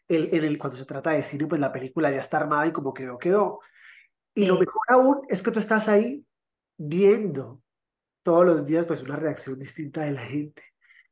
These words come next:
Speaker 1: Cuando
Speaker 2: Sí.
Speaker 1: uno lee sobre el proyecto, se habla de un buen rato, de una experiencia divertida, de alegría.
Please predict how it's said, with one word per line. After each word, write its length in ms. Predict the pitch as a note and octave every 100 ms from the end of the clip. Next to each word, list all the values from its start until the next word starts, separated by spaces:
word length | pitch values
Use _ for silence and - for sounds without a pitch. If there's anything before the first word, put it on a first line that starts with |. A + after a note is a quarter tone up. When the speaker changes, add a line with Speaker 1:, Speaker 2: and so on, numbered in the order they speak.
| _
Speaker 1:
Cuando 280 | - E3+ E3
Speaker 2:
Sí. 80 | D#3
Speaker 1:
uno 160 | D3+ E3
lee 260 | - -
sobre 260 | - F3+ D3+
el 80 | C#3+
proyecto, 580 | C3+ C3 C#3 - D3+
se 160 | D3+ D#3
habla 240 | C#3 C#3
de 100 | D3+
un 100 | C3+
buen 160 | C#3 D3
rato, 360 | C#3+ C#3 C3 C3+
de 60 | C3
una 100 | C#3
experiencia 500 | - D#3 C#3+ C3 D#3+
divertida, 640 | D#3+ C#3 - D#3+ D3 C3+
de 120 | C#3
alegría. 580 | C3+ C3 C#3+ C#3+ A#2